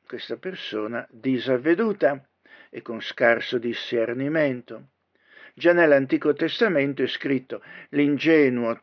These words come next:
crede tutto quello che si dice, ma l'uomo prudente bada ai suoi passi." Proverbi quattordici.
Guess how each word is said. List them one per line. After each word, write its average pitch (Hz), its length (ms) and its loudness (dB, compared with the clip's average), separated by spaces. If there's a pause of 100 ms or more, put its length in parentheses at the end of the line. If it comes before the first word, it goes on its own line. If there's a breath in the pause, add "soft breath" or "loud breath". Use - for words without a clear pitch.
(160)
crede 123 640 2
tutto 139 380 -6
quello 135 400 0
che 131 160 -8
si 196 200 -8
dice, 151 440 -2
ma 214 520 0 (140)
l'uomo 156 480 2
prudente 160 680 -2
bada 123 340 -2
ai 127 80 -4
suoi 147 300 -6
passi." 139 520 -8 (320 soft breath)
Proverbi 117 500 -6
quattordici. 101 880 -18